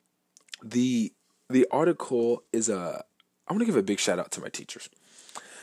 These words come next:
In the news recently, I've heard a lot of news about teachers going on strike, teachers not getting paid, uh, schools looking disgusting and just ugly for teachers. And,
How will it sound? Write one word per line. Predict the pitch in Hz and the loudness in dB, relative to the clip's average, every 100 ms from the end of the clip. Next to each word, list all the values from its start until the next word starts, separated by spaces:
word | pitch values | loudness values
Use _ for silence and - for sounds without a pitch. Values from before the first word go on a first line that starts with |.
| - | -4
In | 156 | 6
the | 185 | 6
news | 127 101 98 92 | 6 2 0 -4
recently, | 95 95 - 92 90 | 0 0 0 -4 -6
I've | 87 | -4
heard | 135 | -2
a | 104 | 0
lot | 98 101 131 | 2 2 2
of | 120 | -2
news | 107 98 95 | -4 -4 -6
about | 90 85 | -6 -6
teachers | - 95 87 | -8 -10 -10
going | 87 85 | -8 -10
on | 76 | -8
strike, | - - 95 92 - | -8 0 0 0 -6
teachers | - 85 - | -10 -10 -10
not | 71 | -12
getting | - 80 | -12 -14
paid, | - - 110 107 101 _ - - - - | -10 -4 -2 0 -4 _ -20 -20 -18 -12
uh, | - | -8
schools | - - - - 127 117 104 | -2 -2 0 0 2 2 -2
looking | 98 - 82 78 | -6 -10 -12 -12
disgusting | - - - - - - 101 101 92 - - - | -2 0 0 0 -2 -4 -6 -10 -14 -20 -20 -14
and | 87 82 | -10 -10
just | - - - - | -10 -10 -12 -8
ugly | 104 98 98 92 87 _ _ - - - | -6 -4 -4 -6 -8 _ _ -20 -20 -18
for | - 78 | -14 -10
teachers. | - 107 - 98 90 - - _ _ _ _ _ _ _ _ - - | -6 -6 -4 -4 -4 -8 -14 _ _ _ _ _ _ _ _ -18 -2
And, | 113 95 | 0 0